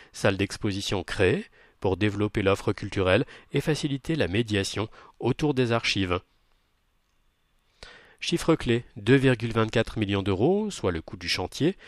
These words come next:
quarante pour cent, soit le pourcentage de réduction de la consommation énergétique du bâtiment attendu.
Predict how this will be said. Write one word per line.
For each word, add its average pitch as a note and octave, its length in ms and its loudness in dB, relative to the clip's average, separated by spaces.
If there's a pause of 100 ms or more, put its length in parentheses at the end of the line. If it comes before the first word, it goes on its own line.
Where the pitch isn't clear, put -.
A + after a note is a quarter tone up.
(260)
quarante B2+ 280 2
pour - 180 -6
cent, F#3+ 300 -2
soit F2 240 0
le E2 160 -8
pourcentage A#2 800 -4
de F2 120 -4
réduction F#2+ 540 -4
de C#3 40 -12
la B2+ 80 0
consommation A#2 520 -4
énergétique G#2 500 -4
du G2 80 -12
bâtiment G2 420 -4
attendu. G2 540 -4